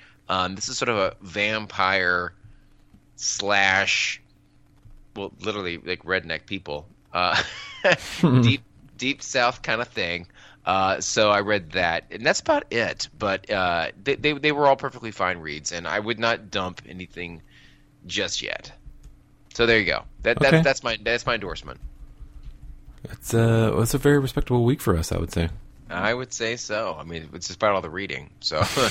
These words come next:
Speaker 1: <laughs> okay. So, in other news, what's going on?
Speaker 2: Uh, so first, I saw today that Valiant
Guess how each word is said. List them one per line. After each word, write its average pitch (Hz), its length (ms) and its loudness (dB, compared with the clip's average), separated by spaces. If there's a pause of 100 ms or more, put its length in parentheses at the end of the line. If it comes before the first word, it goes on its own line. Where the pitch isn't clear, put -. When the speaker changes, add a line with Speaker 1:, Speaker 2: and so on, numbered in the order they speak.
(140)
Speaker 1:
<laughs> - 380 2
okay. 113 400 4
So, 123 220 6
in 120 80 2
other 127 160 4
news, 117 160 -2
what's 110 100 -4
going 110 160 0
on? 80 140 2 (520)
Speaker 2:
Uh, 110 320 10
so 110 200 8
first, 139 320 8
I 117 60 10
saw 110 340 10
today 98 680 8 (460)
that 92 260 6
Valiant 107 680 4